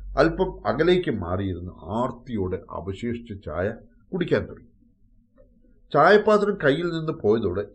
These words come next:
സർദാർജി തന്റെ പ്രഭാഷണം തുടർന്നു. "പട്ടികൾ, പട്ടികളാണ് കൂടുതൽ, പട്ടികളും പുണ്യവാളന്മാരും. പുണ്യവാളന്മാരും പട്ടികളും. ഒരു പട്ടിയും ഒരു പുണ്യവാളനും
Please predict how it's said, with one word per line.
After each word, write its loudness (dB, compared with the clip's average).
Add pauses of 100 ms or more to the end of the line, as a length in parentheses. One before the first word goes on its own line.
സർദാർജി 0
തന്റെ 0
പ്രഭാഷണം -4
തുടർന്നു. -4 (260)
"പട്ടികൾ, -2 (560)
പട്ടികളാണ് 4
കൂടുതൽ, -4 (380)
പട്ടികളും 2
പുണ്യവാളന്മാരും. 0 (1900)
പുണ്യവാളന്മാരും 6
പട്ടികളും. -2 (220)
ഒരു -4
പട്ടിയും 0
ഒരു -2
പുണ്യവാളനും 0